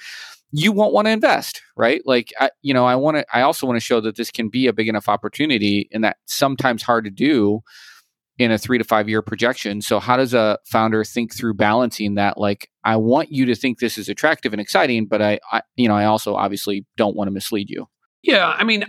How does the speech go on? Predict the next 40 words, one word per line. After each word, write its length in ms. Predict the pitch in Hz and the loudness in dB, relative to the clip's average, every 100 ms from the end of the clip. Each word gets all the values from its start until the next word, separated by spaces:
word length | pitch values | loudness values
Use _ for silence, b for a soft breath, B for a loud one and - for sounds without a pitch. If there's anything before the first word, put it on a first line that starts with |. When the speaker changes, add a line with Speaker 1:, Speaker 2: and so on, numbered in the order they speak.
| 214 | -2
Speaker 2:
I 100 | 302 | 0
don't 260 | 240 156 | 0 -2
know 300 | 160 139 131 | 0 2 2
that 220 | 123 117 113 | 2 -2 -2
the 160 | 107 | -2
exact 500 | 90 104 104 98 - | -2 0 2 0 -2
numbers, 480 | 104 104 98 98 90 | -2 -2 -2 -6 -8
especially 480 | 98 - 175 123 98 | -6 -4 -2 -2 -4
really 560 | 92 107 113 110 110 | -2 2 2 2 0
early 340 | 104 104 101 98 | 0 0 2 0
stage. 680 | 95 - 101 98 98 - - b b | -4 0 2 2 0 -4 -14 b b
Now, 120 | 123 | -2
we 320 | 139 240 214 | 0 -2 -4
tend 380 | - - 147 139 | -4 0 2 2
not 260 | 127 127 123 | 2 0 -2
to 60 | 120 | -2
do 160 | 117 | -2
pre-revenue 640 | 110 - 120 110 104 110 104 | -2 -2 0 2 2 0 0
deals. 340 | 110 101 101 | 0 0 -2
So 100 | 117 | 0
most 340 | 117 240 - | 0 0 -2
of 60 | 185 | -4
the 80 | 131 | -2
companies 400 | 139 123 120 101 | 0 0 -2 0
we're 100 | 107 | 0
investing 400 | 95 101 - 95 | 2 0 -2 -6
in, 160 | 87 | -2
they 180 | 85 143 | 0 0
have 320 | 113 120 101 | 0 0 0
some 540 | - - 107 107 110 107 _ | -6 -4 0 0 -2 -8 _
traction, 560 | - 107 104 - 104 101 | -4 -2 -2 -4 -4 -2
some 240 | - 113 | -2 -2
customers, 540 | 110 110 - 107 98 - | -2 -4 -2 -2 -2 -2
some 200 | 104 101 | -2 2
revenue. 440 | 104 101 104 104 101 _ _ - | 2 2 2 0 -4 _ _ -4
You 120 | 123 | 0
know, 120 | 113 120 | 4 4
our, 220 | 160 165 | 2 -4
I, 120 | 127 113 110 101 | -16 -16 -18 -16
it, 140 | 123 | -14